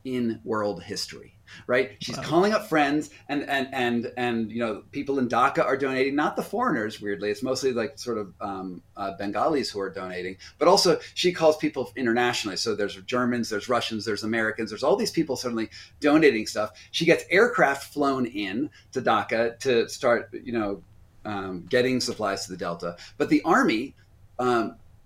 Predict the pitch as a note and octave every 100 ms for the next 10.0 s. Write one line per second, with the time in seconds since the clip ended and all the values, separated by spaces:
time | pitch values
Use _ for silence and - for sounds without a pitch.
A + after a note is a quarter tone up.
0 | - _ - C#3+ F#3 G3 G3+ F#3 - D#3+
1 | C#3+ C#3 C3 A#2 - C#3 C3+ G#2 G2 -
2 | _ - F#3 G#3 F3+ C3 A2+ G#2 A2+ G#2
3 | B2+ A2+ A#2+ A2 G2 B2 C#3+ D3 F#2+ G2+
4 | C#2+ A1 - - - D3+ C#3+ E3 E3 F#3
5 | - D3+ E3+ E3+ D#3 - C#3+ D3+ B2+ A#2+
6 | A2+ - A#2 G#2+ A2 E3+ F3+ G#2+ F2+ E2+
7 | C3 B2+ B2+ C3 B2+ A#2+ A#2 _ - F3+
8 | F3 F3+ E3 D3 A#2+ A#2+ A#2 - - -
9 | D#3 D3+ A#2+ A2+ A#2+ G#2 - A2+ C#3+